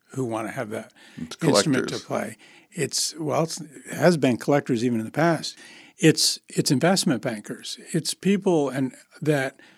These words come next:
Speaker 1: have looked at the return on these old Italian violins and realized nobody's ever lost any money on them. They just continuously have gone up,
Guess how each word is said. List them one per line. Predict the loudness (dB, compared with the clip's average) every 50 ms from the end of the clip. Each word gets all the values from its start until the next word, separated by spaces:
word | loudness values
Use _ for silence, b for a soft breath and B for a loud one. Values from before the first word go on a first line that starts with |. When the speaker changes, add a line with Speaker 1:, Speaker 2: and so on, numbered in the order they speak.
| b b b b b b b _
Speaker 1:
have | -6 -4 -2 0 4
looked | 6 6 6 6 6 4
at | 4 4 4 2 0 -4 -10 -14 -10
the | -10 -8 -8 -8
return | -8 -8 -10 -6 -2 2 4 4 4 4 2 -2 -10 -14 _ _
on | -6 -4 -4
these | -4 -6 -6 -10 -16 -20 _ _ -4 0
old | 0 0 0 -2 -6 -10 _
Italian | _ -12 -10 -8 -8 -8 -6 -6
violins | -6 -6 -6 -6 -8 -8 -6 -4 -4
and | -2 -2 0
realized | 0 0 0 0 0 0 0
nobody's | 2 2 2 2 2
ever | 2 2 2
lost | 2 2 0 0 -2
any | -4 -2 0
money | 0 0 0 0
on | -2 -4 -8
them. | -14 -20 _ -8
They | -8 -8
just | -8 -10 -10 -8
continuously | -6 -6 -4 -4 -4 -4 -4 -4 -6 -6 -8 -6 -6
have | -6 -6
gone | -8 -8 -6 -6
up, | -6 -8 -8 -10